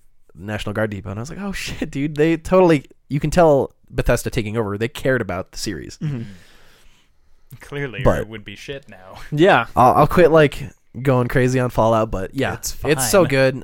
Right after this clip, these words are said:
Speaker 1: Um,
Speaker 3: I
Speaker 1: it's
Speaker 3: don't mind. <laughs>
Speaker 1: uh, th-, like Ryan said, the replayability is amazing, and I will always, always,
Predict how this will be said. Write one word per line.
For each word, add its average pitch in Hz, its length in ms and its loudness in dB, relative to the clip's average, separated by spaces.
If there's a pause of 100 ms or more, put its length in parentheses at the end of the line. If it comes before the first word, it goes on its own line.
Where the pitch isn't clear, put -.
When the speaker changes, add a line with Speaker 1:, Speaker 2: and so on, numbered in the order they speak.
Speaker 1:
Um, 113 440 -4
Speaker 3:
I 113 80 -8
Speaker 1:
it's 120 320 -4
Speaker 3:
don't - 20 -12
mind. 113 460 -4 (540)
<laughs> - 540 -20
Speaker 1:
uh, - 200 -8
th-, - 140 -6
like 135 180 0
Ryan 113 200 -2
said, 104 180 -6
the 110 60 -4
replayability 110 880 -2
is 98 300 -4
amazing, 101 480 -6
and 85 400 -10
I 117 100 -2
will 110 200 -2 (200)
always, 147 380 4 (100)
always, 139 320 2